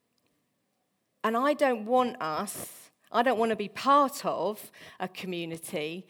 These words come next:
that resents what it's doing. And I don't suppose any of you do either.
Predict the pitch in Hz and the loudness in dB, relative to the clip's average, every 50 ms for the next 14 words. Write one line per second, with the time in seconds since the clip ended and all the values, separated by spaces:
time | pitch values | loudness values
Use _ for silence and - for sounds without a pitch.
0 | _ _ - 202 170 165 190 190 185 - 180 170 165 - - - - 165 160 160 | _ _ 0 0 0 2 0 -2 0 0 0 0 -2 -4 -10 -10 -8 -8 -8 -8
1 | - - - - 185 170 160 - - 143 - 156 - _ _ _ _ _ _ _ | -8 -10 -6 -4 -2 -2 -2 -4 -6 -8 -12 -14 -18 _ _ _ _ _ _ _
2 | _ _ _ _ _ _ _ _ _ _ _ _ - 196 185 180 185 214 208 175 | _ _ _ _ _ _ _ _ _ _ _ _ -4 -2 -2 0 0 0 0 0
3 | - - 185 - 190 175 180 185 196 190 190 196 156 139 - 190 190 180 175 - | -2 -4 -6 -4 -4 -4 -4 -2 -4 -4 -4 -4 -4 -6 -6 -6 -6 -6 -6 -6
4 | 175 170 170 180 175 175 165 147 156 151 | -4 -4 -2 -2 -4 -4 -4 -6 -8 -8